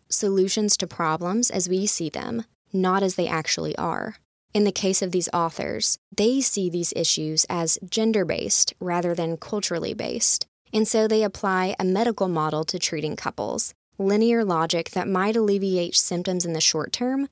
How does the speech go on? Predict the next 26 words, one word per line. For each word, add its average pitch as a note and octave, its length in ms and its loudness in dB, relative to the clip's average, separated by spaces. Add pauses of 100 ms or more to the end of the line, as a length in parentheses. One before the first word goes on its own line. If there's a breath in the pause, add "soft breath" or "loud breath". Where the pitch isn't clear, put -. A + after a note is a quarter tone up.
(100)
but A#3+ 120 2
do B3 140 4
nothing A#3 380 2
to G#3+ 140 0
actually F3+ 440 2
help E3 380 -4
couples E3+ 400 -2
long G#3 220 0
term, - 340 -6 (160)
especially A3 640 2
when F#3 240 0
systemic F3 540 -2
issues E3 340 0
are D3+ 200 0
at - 100 -6
play. - 400 -6 (460)
But A#3 200 -2
what's D4 300 -2
worse E3+ 380 0
is G3 400 0
when A#3+ 380 0
Christian G#3 460 -2
authors F#3 540 0
disseminate F#3 800 0 (100)
pop G3 240 -2
psychology E3 960 -2